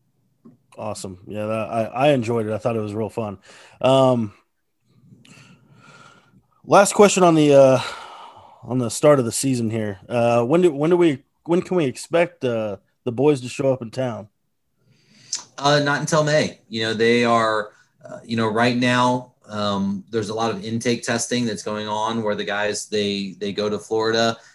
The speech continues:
Speaker 2: They've been quarantined for five days before they go to Florida. They take a, a covid test before they're kind of let into the bubble. Once they get a,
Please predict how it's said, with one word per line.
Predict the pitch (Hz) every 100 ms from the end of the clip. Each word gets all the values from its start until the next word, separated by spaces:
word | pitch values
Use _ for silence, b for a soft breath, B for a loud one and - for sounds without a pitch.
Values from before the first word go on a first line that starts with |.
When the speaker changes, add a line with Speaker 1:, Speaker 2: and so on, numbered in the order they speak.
| b
Speaker 2:
They've | - 101
been | 101 95
quarantined | 110 113 117 120 107
for | 113
five | 113 113 107
days | 113 113 110 98
before | - 98 95 - 107
they | 104
go | 87 104
to | 101
Florida. | - 110 110 113 113 117 _
They | 101 101 98
take | 85 113 104 101
a, | 101 98 92 92 - 101
a |
covid | - 107 113
test | 101 120 120 -
before | 101 - 104
they're | 101 101 95
kind | 104
of | 101 95
let | 104 104
into | 107 208 104
the | 101
bubble. | 101 104 127 127 b b b -
Once | 95 104 113 113
they | - 110
get | 107 107
a, | 104 101 98 98